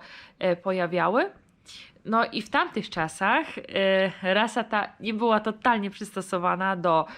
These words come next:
kąpieli, czesania, e, z-, robienia kucyków, warkoczyków, ubierania w różne, e, ubiory,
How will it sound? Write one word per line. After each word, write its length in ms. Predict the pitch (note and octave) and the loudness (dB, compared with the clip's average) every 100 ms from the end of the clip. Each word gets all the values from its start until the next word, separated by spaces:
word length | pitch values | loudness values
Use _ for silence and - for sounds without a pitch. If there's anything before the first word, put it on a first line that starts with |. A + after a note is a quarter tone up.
| - - | -20 -18
kąpieli, 800 | - C4 B3+ G#3+ A#3 A3 G3+ F3+ | -2 2 2 0 -4 -2 -2 -4
czesania, 1000 | F3+ B3+ A#3 - - G#3+ G3+ G3 F#3+ F3+ F3+ | -2 -2 -2 -4 0 2 0 -4 0 0 0
e, 960 | - C#4 A3 - G3 F#3+ F#3 F#3 F#3 E3+ | -4 -12 -8 2 6 6 6 6 4 -2
z-, 200 | - - | -4 -2
robienia 340 | G#3+ B3 B3+ | -2 0 -2
kucyków, 680 | B3+ D4 - D4+ - C#4+ A3+ | -2 -4 0 0 4 2 4
warkoczyków, 1200 | A#3+ A3 A#3 A3+ C4+ C4 - C4 B3+ B3+ - - G#3+ - | 2 2 -2 -2 -2 -2 0 4 6 4 0 -6 -6 -4
ubierania 640 | A#3 G#3+ A#3 B3 B3 A#3+ A3 | -4 2 4 4 2 0 -2
w 60 | |
różne, 320 | G3+ G#3 G#3 A3 | -2 -6 -2 0
e, 640 | G#3 G#3 G3+ - - D#2 - _ _ _ _ | 2 4 4 2 -2 -6 -10 _ _ _ _
ubiory, 760 | - G#3+ C4 C4+ C4+ C4+ C4 B3+ | -8 -2 2 4 4 4 4 2